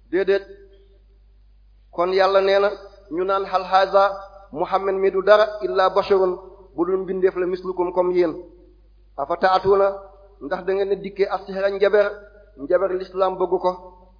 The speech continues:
wa antum te yéen mubsiruna, ngeen di gis, di xam ne njaber lu Yàlla aramal la." Qul waxal,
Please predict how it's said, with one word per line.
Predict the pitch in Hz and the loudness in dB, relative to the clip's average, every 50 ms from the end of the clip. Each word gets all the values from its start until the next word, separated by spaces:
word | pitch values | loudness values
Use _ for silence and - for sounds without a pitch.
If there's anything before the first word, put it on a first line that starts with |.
| _ | _
wa | - 143 170 | -2 0 0
antum | 175 185 185 185 175 180 | 0 0 -2 -2 -2 0
te | 190 | 0
yéen | 185 180 185 180 | 0 0 0 0
mubsiruna, | 180 180 185 180 - 190 185 180 185 180 180 180 180 - - - - - - - | -2 -4 -4 -2 0 0 2 2 2 0 0 -2 -4 -8 -20 -20 -20 -20 -14 -12
ngeen | 151 165 180 190 185 180 | -6 -2 0 0 0 0
di | 175 175 165 170 | -2 -6 -8 -8
gis, | 180 180 - 151 | -12 -16 -6 -4
di | 160 - | -4 -2
xam | - 180 180 180 180 170 | 0 0 0 0 0 0
ne | 175 170 - - - - - | -2 -4 -8 -14 -20 -18 -14
njaber | 139 151 170 175 170 180 170 | -6 -2 0 0 0 0 -2
lu | 175 170 | -2 -2
Yàlla | 175 175 170 170 170 | -2 0 0 0 0
aramal | 170 170 165 165 160 160 156 147 | 0 2 2 2 4 2 2 0
la." | 135 - - - - - - - _ _ _ _ _ _ _ _ _ _ _ _ _ _ _ | -2 -6 -10 -14 -20 -20 -20 -20 _ _ _ _ _ _ _ _ _ _ _ _ _ _ _
Qul | - 170 185 | -2 2 4
waxal, | 190 196 196 196 196 180 | 4 6 6 6 4 4